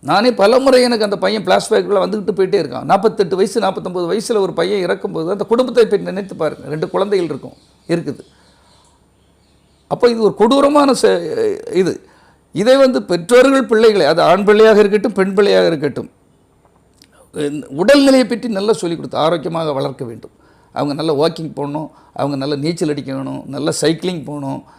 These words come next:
ஆ, இயற்கை சார்ந்து வாழணும், நல்ல காய்கறிகள் சாப்பிடுங்கன்னு சொல்லிக் கொடுக்கணும், நல்ல பழ வகைகள் சாப்பிடுங்கன்னு சொல்லிக் கொடுக்கணும். ஆ, எப்போ பார்த்தாலும் ஃபோனை நோண்டிகிட்டு இருக்கக்கூடாதுன்னு சொல்லிக் கொடுக்கணும். கண்ணுக்கு ஆபத்து அது.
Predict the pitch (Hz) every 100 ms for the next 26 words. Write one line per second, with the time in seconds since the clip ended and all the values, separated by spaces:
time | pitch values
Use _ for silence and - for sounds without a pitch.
0 | _ _ 135 214 233 - - 170 220 226
1 | 208 160 151 147 139 143 143 139 - _
2 | - 143 190 - 165 208 208 214 180 156
3 | 156 143 147 147 143 147 135 127 135 131
4 | 127 151 190 165 156 - _ - 160 214
5 | 220 208 190 - 151 143 143 139 139 139
6 | 131 123 127 127 - - _ _ _ -
7 | 139 180 - 135 208 208 220 226 202 175
8 | 196 175 165 160 147 143 139 147 147 -
9 | 143 131 120 131 131 - _ _ - 196
10 | 254 220 170 160 135 139 101